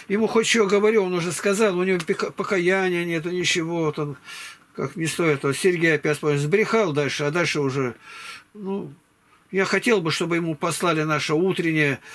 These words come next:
вот через каждые два часа занятия, там о чем молитва идет. Можно как-то ему скинуть, договориться сначала, чтобы не пропало.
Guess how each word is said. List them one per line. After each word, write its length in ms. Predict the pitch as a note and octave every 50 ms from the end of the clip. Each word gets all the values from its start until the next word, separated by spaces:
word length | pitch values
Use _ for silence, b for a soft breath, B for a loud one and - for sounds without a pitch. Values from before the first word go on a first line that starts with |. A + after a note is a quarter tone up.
| B B B
вот 160 | - D3+ C#3
через 280 | - - D#3 D#3 C#3+ -
каждые 280 | F#3+ E3+ E3 D#3+ D#3+
два 160 | D3+ D3+ D#3
часа 480 | D3 - E3 D#3 - - F3 E3+ E3 D#3
занятия, 560 | C#3 D3+ D3 D3+ D3+ D#3 D#3 D3+ C#3+ - C#3+
там 220 | C#3 - D3 C3+ C#3+
о 80 | C#3+
чем 240 | C3+ - E3+ E3 D#3
молитва 580 | C#3+ D3 C#3 D3+ E3 E3+ D3+ - D3+ D3 C#3+ C#3
идет. 240 | C#3 C#3+ C#3 C3+ B B B B B B -
Можно 320 | C#4+ D#4 A#3+ F#3+ D3+ D#3+
как-то 320 | D3+ - D#3 C#3 - - D3
ему 220 | C#3+ C#3+ C#3 C#3
скинуть, 600 | C3 - - - F#3 E3 C#3 A#2+ A2+ G#2+ - - b b b b b b
договориться 640 | - D3+ D#3+ D#3 F#3 F#3+ G3 G3+ F3 D3 C3+ - C#3+
сначала, 460 | B2+ - D3+ C#3+ - D#3+ C#3+ C3 A#2+
чтобы 240 | A2+ - - C3 C3
не 80 | C3+ C3
пропало. 640 | C3 C#3+ D3 C3 - - B2+ A#2+ A#2 A2+ A2+ G#2